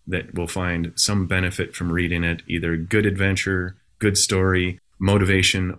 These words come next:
or, "Oh, wow, now I understand what I have and I should be getting some help because this person did, and what a change." So that's a big part for me. I'm hoping to get out there and talk to as many people as I can.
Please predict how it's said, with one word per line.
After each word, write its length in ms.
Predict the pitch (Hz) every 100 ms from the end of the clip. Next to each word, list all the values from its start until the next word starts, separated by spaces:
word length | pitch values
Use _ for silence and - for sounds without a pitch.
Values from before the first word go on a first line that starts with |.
| -
or, 460 | 85 85 80 80 _ _
"Oh, 80 | 110
wow, 380 | 107 110 101 - _
now 280 | 95 104 101
I 80 | 95
understand 480 | 90 - 98 90
what 120 | 85 87
I 140 | 92
have 400 | 82 78 78 - 90
and 120 | 92
I 60 | 87
should 140 | -
be 60 | 85
getting 220 | 82 82
some 180 | - 80
help 280 | 85 80 -
because 560 | 82 78 80 76 - - _
this 200 | - 101
person 360 | - 82 - 76
did, 240 | 71 71
and 200 | 71 69 -
what 240 | - 95 67
a 40 |
change." 480 | - - 50 - - _ _ _ -
So 340 | 92 85 - _
that's 220 | 131 127
a 40 |
big 180 | 113 101
part 200 | 98 92
for 100 | -
me. 320 | 92 92 82 - _
I'm 80 | 90
hoping 240 | 110 101
to 60 | 92
get 120 | 92
out 160 | 92 92
there 340 | 92 90 90
and 220 | 90 85
talk 240 | 82 92 85
to 60 |
as 80 | 85
many 200 | 95 92
people 280 | 90 95 92
as 140 | 87 92
I 80 |
can. 480 | 87 90 87 87 87